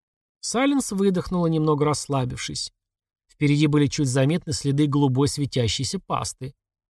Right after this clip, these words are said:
Предположение Теополиса о том, как она отслеживает свои жертвы, было правильным, но не полным.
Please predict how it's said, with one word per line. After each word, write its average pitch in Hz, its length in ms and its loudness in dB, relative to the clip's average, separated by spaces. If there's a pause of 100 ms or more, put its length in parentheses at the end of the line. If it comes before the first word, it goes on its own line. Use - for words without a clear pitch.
(560)
Предположение 220 640 2
Теополиса 208 720 0
о 180 40 -2
том, 226 240 0
как 170 180 -4
она 165 120 2
отслеживает 180 480 -2
свои 165 280 0
жертвы, 180 380 0
было 226 220 2
правильным, 120 600 2 (280)
но 226 140 2
не 277 140 4
полным. 123 560 0